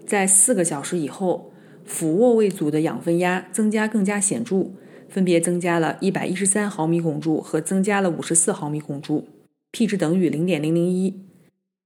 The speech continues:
在十二小时以后，俯卧位通气组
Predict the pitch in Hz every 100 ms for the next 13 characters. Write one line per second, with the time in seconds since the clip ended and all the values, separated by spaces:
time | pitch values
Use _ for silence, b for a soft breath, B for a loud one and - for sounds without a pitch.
0 | _ - 185 180 - 175 220 190 147 -
1 | 156 143 175 165 - - _ _ _ -
2 | 165 156 220 220 208 175 175 196 196 185
3 | 147 127